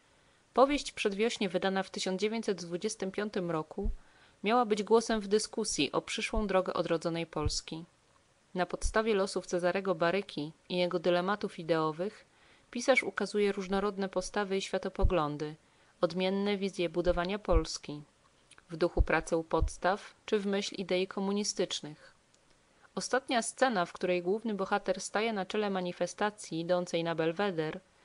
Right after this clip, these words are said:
nie jest wcale pochwałą rewolucji, ale ostrzeżeniem przed nią. Żeromski nie opowiedział się za żadną ze stron. Chciał jednak zaalarmować swoich współczesnych,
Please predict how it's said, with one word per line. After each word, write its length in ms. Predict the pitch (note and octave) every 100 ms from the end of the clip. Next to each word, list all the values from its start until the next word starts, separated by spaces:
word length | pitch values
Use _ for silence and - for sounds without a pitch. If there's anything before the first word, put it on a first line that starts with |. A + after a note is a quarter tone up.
| _ -
nie 160 | F#3 A#3+
jest 200 | C4+ -
wcale 360 | - - F#3 F3+
pochwałą 520 | F3 - F3+ F3 E3+
rewolucji, 760 | E3 D#3+ D#3 D#3 - - - -
ale 260 | - E3+ -
ostrzeżeniem 760 | F3+ - - G3+ G#3+ G3+ E3
przed 300 | D#3+ D#3 D3
nią. 240 | D3 D3 E3+ _ _ _ _ _ _ _
Żeromski 560 | F#3 G3 G3+ G#3 - G3
nie 160 | F#3+ F#3
opowiedział 440 | G3 F#3+ F3+ D#3+
się 140 | -
za 140 | D#3+ E3
żadną 360 | E3+ E3 D#3+
ze 140 | D#3 E3
stron. 460 | - - D3+ F3 - _
Chciał 300 | - - G#3+
jednak 340 | A3 G3+ G3+ F#3+
zaalarmować 760 | G3 F#3+ F#3+ F#3 G#3 F#3+ F3
swoich 320 | - D#3+ D#3
współczesnych, 880 | - - E3+ - F#3+ - E3 F3 -